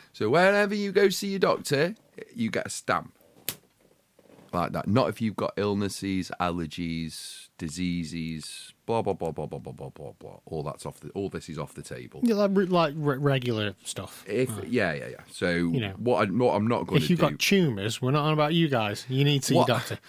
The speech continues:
Speaker 1: I,
Speaker 2: Like
Speaker 1: we have to proofread everything so people without common sense don't start going nuts and moaning at
Speaker 2: Yeah.
Speaker 1: us. You know what it's like. So if you have to have regular medication, you have to go to the doctors all the time. You are, you, you're a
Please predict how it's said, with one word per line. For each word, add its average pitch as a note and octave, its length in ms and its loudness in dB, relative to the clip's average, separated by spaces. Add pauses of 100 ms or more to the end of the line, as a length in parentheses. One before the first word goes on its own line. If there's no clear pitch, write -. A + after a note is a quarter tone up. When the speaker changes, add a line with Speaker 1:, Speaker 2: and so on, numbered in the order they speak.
(220)
Speaker 1:
I, - 120 6
Speaker 2:
Like C#3+ 160 8
Speaker 1:
we G#3 100 8
have A#3+ 200 6
to A#3+ 80 6
proofread F#3+ 720 4
everything A#2+ 600 2
so F#2 240 0
people G2 540 -2 (120)
without F#2+ 360 2
common G2 400 -2
sense F2+ 440 -4
don't E2 320 -4
start - 480 -6
going D2+ 440 -4
nuts - 340 -8
and C#2+ 160 -6
moaning C#2+ 320 -6
at C#3+ 80 2
Speaker 2:
Yeah. C3 80 2 (140)
Speaker 1:
us. D2 80 -12
You B2 100 -2
know C3 140 -2
what D#2 100 -4
it's - 160 -12
like. A#1 200 -12 (600)
So A2 380 0
if E3+ 240 2
you E3+ 140 -4
have D3 200 0
to D3 60 -2
have B2 140 -2
regular A2+ 320 0
medication, G2 500 -2
you G#2+ 40 -2
have A2 80 -4
to - 60 -20
go A2 60 -8
to F#2 80 -10
the F2+ 140 -6
doctors E2+ 360 -6
all F2 140 -4
the D#2 100 -10
time. E2 380 -4
You F#2 160 -2
are, G#2 100 0
you, F2+ 300 -6
you're F2+ 140 -6
a E2 40 -10